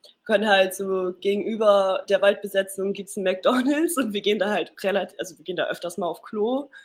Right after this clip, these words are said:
Und das ist halt jetzt irgendwie zum Beispiel in den letzten Wochen schwieriger geworden, weil halt zwei Personen auch schon mal festgenommen wurden und in die Gesa gekommen sind. Und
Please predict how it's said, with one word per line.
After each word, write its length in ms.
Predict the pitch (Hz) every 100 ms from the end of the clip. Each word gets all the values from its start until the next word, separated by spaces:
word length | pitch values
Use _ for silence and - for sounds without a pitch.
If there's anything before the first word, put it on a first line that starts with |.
| - - _ -
Und 260 | 196 196 -
das 200 | 185 -
ist 120 | 202
halt 160 | 214 190
jetzt 180 | 196 -
irgendwie 320 | 202 196 202
zum 140 | -
Beispiel 320 | 170 190 - 202
in 40 |
den 60 | 196
letzten 340 | 202 196 208
Wochen 300 | 190 190 202
schwieriger 500 | 196 - 214 226 190
geworden, 580 | 185 175 180 185 196 220 -
weil 360 | - 185 185 202
halt 280 | 196 180 175
zwei 320 | - 185 180
Personen 800 | 180 196 180 185 180 175 180 151
auch 300 | - 170 - -
schon 180 | - 196
mal 160 | 180
festgenommen 540 | 180 214 - 196 185 180
wurden 240 | 185 180
und 180 | 170 175
in 160 | 180 180
die 320 | 180 185 190 _
Gesa 260 | - 226 202
gekommen 440 | 196 190 190 190
sind. 540 | 175 175 170 180 - -
Und 720 | 185 185 185 180 180 180 185